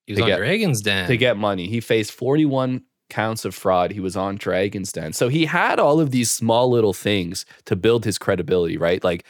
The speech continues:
Speaker 2: there was actual recorded, uh, he was a-, actually on, like, at the Just for Laughs comedy festivals in Canada. So he had that, right, to add to his portfolio, like, actual recordings of those events.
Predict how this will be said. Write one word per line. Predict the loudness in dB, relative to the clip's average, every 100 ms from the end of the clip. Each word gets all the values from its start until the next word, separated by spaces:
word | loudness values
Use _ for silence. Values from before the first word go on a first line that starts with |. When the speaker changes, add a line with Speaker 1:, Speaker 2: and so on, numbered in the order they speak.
| _
Speaker 2:
there | 2
was | 4 4 4
actual | 2 2 0 0
recorded, | 0 0 2 4 2 -2 -12 _ _
uh, | -2
he | 2
was | 4 4 4
a-, | 2 2
actually | 0 0 0
on, | 2 0 0 -4
like, | -6 -4
at | -2 -2
the | -2
Just | -2 -2 -2
for | 0
Laughs | 2 2 0 -6 -10 _ _
comedy | 0 2 0
festivals | 0 -2 -2 -4 -4
in | -6
Canada. | -2 0 0 -2
So | -2 -2
he | 0
had | 0 -2 0
that, | 0 0 -6 _ _ _
right, | -2 0
to | 2
add | 0
to | 0
his | -4
portfolio, | -2 -2 0 0 0
like, | 0 -2
actual | -2 -2 -4
recordings | -4 -2 -2 -2 -4 -10
of | -8 -4
those | -4 -4
events. | -2 -2 -2